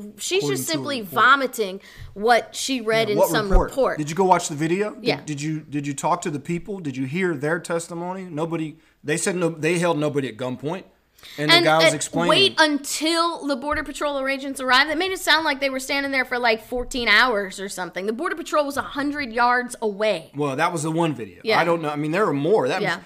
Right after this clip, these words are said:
Speaker 2: this is the thing. There's hundreds and hundreds and hundreds coming over every day.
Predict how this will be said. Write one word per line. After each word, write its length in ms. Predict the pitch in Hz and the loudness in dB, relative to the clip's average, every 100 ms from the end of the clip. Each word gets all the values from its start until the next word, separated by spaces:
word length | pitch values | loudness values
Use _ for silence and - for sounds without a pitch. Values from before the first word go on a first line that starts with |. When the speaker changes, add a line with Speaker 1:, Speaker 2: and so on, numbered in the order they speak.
| - | -10
Speaker 2:
this 160 | - - | -4 -2
is 100 | 262 | 0
the 100 | 196 | -2
thing. 360 | - 277 170 131 | 0 -2 -2 -2
There's 280 | 180 170 - _ _ _ _ _ _ | -2 -4 -10 _ _ _ _ _ _
hundreds 480 | 170 240 269 156 | 2 4 4 -2
and 100 | 139 | -2
hundreds 400 | 151 202 185 131 | 2 4 2 -2
and 80 | 127 | -8
hundreds 560 | 113 165 202 139 98 - _ _ _ _ | -4 0 0 -2 -6 -18 _ _ _ _
coming 340 | 170 175 143 | -4 -2 0
over 300 | 147 208 143 | 2 0 0
every 320 | 143 165 139 | 0 0 -2
day. 460 | 123 156 143 120 | -2 -2 -2 -4